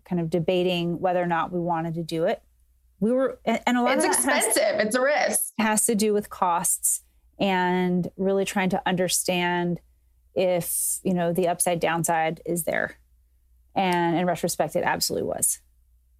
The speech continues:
Speaker 1: I think that that is, that is one area. Another area is certain key roles, getting to them more quickly.
Speaker 2: Mm.
Speaker 1: And part of that is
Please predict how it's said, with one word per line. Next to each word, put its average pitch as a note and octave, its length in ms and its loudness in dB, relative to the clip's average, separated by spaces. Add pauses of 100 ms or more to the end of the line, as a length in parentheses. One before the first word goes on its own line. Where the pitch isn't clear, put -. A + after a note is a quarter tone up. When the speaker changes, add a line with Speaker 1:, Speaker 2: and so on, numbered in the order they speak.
(180)
Speaker 1:
I G3 120 2
think F#3+ 600 0
that E3 560 0 (720)
that F3+ 140 2
is, E3+ 240 0
that F#3+ 180 0
is F3 120 0
one F3+ 200 0
area. E3 480 0 (520)
Another B3 380 2
area G#3 600 2
is F#3+ 480 2 (440)
certain G#3+ 840 0
key G3+ 280 0
roles, F3+ 680 0 (400)
getting G3 380 2
to F#3+ 140 0
them F3 260 2
more E3 160 0
quickly. D#3+ 500 -4 (580)
Speaker 2:
Mm. G#3 400 2
Speaker 1:
And A#3 140 2
part F#4+ 320 2
of C4 80 0
that G#3 340 2
is G3+ 580 2